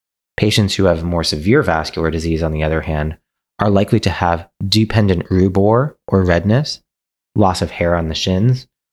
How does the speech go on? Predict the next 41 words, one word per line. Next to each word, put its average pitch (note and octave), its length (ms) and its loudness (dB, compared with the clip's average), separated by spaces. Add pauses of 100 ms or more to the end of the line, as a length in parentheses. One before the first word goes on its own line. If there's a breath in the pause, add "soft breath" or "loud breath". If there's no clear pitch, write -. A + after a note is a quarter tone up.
(220)
and G#2+ 160 0
slow A2+ 280 4
to B2+ 120 2
heal G2+ 420 2
or F#2+ 140 0
non-healing F#2 640 2
wounds E2 480 0
in G2+ 100 2
addition G2+ 360 2
to - 100 -2
diminished D#2 640 -2 (120)
or F2+ 200 0
absent D#2+ 380 -4
peripheral D#2 400 -2
pulses. - 640 -6 (1080)
For - 220 2
our B2+ 180 2
patient, F2+ 540 0 (560)
his A2 100 2
vital A#2+ 300 2
signs F2+ 480 -2
are F#2+ 100 0
within F#2 300 2
normal F2 260 2
limits. F2+ 500 0 (480)
His G#2+ 140 0
heart - 260 -2
has G2 140 -2
a F#2 80 2
regular F2 400 0
rate F2+ 180 0
and G#2 140 -2
rhythm, E2+ 320 -2
and F2+ 80 0
his F2+ 100 0
lungs G#2+ 260 4
are A2 80 4
clear G#2 220 0
to G2 100 4
auscultation F#2 720 0
bilaterally. E2+ 760 0